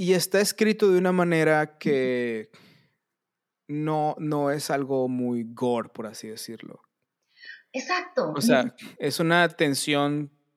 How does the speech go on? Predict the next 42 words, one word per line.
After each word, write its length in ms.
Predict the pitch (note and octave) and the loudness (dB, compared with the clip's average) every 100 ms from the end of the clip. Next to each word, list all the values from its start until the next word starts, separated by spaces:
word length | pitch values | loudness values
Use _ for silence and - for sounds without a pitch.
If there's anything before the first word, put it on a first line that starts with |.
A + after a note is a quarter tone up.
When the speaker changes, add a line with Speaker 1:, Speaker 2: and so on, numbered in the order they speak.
| _ _ | _ _
Speaker 1:
eh, 540 | D3 C3+ B2+ B2 A#2 A2+ | -4 -2 0 -2 -2 -4
Speaker 2:
Psicológica. 320 | - A#3+ G#3+ | -2 0 0
Speaker 1:
psicológica. 760 | D#3 C3 D#3 D3+ - A#2+ A2+ - - - | 0 2 2 0 -6 -6 -6 -10 -18 -8
Speaker 2:
Sí, 300 | E4 C4+ E3+ - - - | -4 -2 -4 -10 -18 -4
lo 100 | C#4 | 2
Speaker 1:
Pero 180 | C4+ C4 | 4 4
Speaker 2:
que 60 | - | 4
Speaker 1:
te 60 | C#3 | 4
Speaker 2:
sí 60 | |
Speaker 1:
vas 240 | C#3 D3 F#3 | 6 6 6
a 60 | |
libros 640 | E3+ F#3 F3+ F3 E3 - - | 6 6 6 6 4 -2 -8
como 440 | - D3+ C#3 C3+ B2+ | 2 2 4 2 2
los 240 | B2 A#2+ | 2 0
de 140 | A#2 A2+ | -4 -4
Clive 260 | C3 C#3 C#3+ | 2 2 4
Barker 540 | G3+ G3 - C3+ C#3+ - | 2 2 0 -4 -4 -8
y 360 | B2 A#2 G#2+ _ _ _ _ _ | -6 -4 -6 _ _ _ _ _
esos 500 | B2+ B2 - C3 A#2 | -10 -8 -6 -6 -6
no 180 | B2 B2 | -6 -4
los 200 | B2 A#2+ | -2 -4
debería 420 | A#2+ A2+ A2 A2+ | -4 -4 -4 -4
leer 280 | A2 A2 A2+ | -6 -6 -8
nadie 340 | A2+ A#2 A2 | -6 -6 -8
que 100 | G#2+ | -12
tenga 320 | - A2 G#2+ G2+ | -14 -12 -12 -12
menos 360 | G#2 G#2 G#2+ | -14 -14 -14
de 140 | A#2+ A2 _ _ - | -14 -16 _ _ -12
dieciséis, 520 | A#2 A2 G#2+ G#2+ A2 | -12 -12 -12 -12 -10
diecisiete, 460 | A2 A2 A2 A2+ | -12 -12 -12 -14
tal 180 | A2 G#2 | -12 -12
vez 120 | A2 G#2 | -12 -14
dieciocho 300 | G3+ - A3 | -18 -4 0
Speaker 2:
O 40 | |
los 120 | G3+ F#3 | 0 -2
de 60 | |
Speaker 1:
años. 60 | F3+ | -2
Speaker 2:
Thomas 260 | G3 F3+ - | -2 -2 0
Harris. 580 | A#3 G#3+ D#3+ - - - _ _ _ _ _ _ _ - | 0 0 -2 -6 -18 -20 _ _ _ _ _ _ _ -18
Speaker 1:
Ándale. 460 | G#2 A2+ C#3 F#3 | -14 -6 -4 -4
Speaker 2:
O 360 | F#3+ _ _ _ | -8 _ _ _
sea, 240 | F#3+ E3 | 0 0